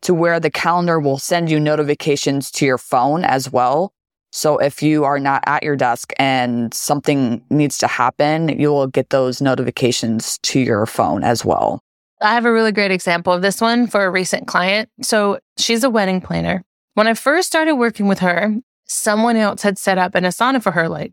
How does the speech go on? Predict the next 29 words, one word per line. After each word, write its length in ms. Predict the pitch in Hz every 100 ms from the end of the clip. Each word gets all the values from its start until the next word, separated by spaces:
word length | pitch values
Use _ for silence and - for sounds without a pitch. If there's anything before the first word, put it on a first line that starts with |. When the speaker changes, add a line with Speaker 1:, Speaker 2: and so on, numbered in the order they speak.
| -
Speaker 2:
mapped 320 | 175 180 180
out 140 | 226 226
all 160 | 254
the 80 | 254
things, 720 | 262 247 233 226 220 220 - - _ _
but 100 | -
she 180 | - 233
never 240 | 220 220
used 440 | 214 190 208 - -
it. 360 | - - - _ _ _
So 180 | - 285
then 160 | 311 349
she 100 | 359
was 140 | 311
getting 240 | 302 302 277
over-, 220 | 247 214
like, 360 | - 208 196 -
she 180 | 196 233
was 260 | 220 226 233
getting 240 | 240 226
overwhelmed, 600 | 202 196 214 240 233 208
and 160 | 196 190
I 120 | 196
noticed 540 | 196 220 233 202 -
that 180 | 196 -
she 460 | - 220 254 269 220
used 640 | 196 190 196 190 - - -
Google 300 | - 185 220
Calendar, 580 | 220 208 190 185 190 254